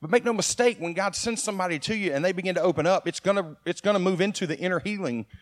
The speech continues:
portion of ministry. That's why inner healing is the third area of focus for us here at Southside. Our ultimate goal is to become passionate pursuers of God.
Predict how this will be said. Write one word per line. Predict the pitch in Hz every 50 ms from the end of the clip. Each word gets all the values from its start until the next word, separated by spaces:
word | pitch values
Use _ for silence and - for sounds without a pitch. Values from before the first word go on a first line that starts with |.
| _ _ _ _ _ _ _ _
portion | - 180 185 185 - - - 127 123
of | 117 110 135 123
ministry. | 135 147 165 165 120 - - - 92 - - _ _ _ _ _ _ _ -
That's | 180 208 -
why | 214 214 208
inner | 208 202
healing | 180 220 220 214 202 196
is | 170 -
the | 156 143
third | - - 214 214 208 196
area | 190 190 190 175 160
of | 151
focus | - 202 202 202 - 147 -
for | - 135 117
us | 117 113 -
here | 120 117
at | 101
Southside. | - - 120 110 104 - - 107 92 101 107 - - - - -
Our | 131 151 180
ultimate | 220 220 - 208 208 196
goal | 180 202 208
is | 208 175
to | - 156
become | - - 180 156
passionate | - - 196 202 190 - 190 175 160
pursuers | - 180 - - 190 190 165 131
of | 139 127
God. | 143 180 190 196 190 185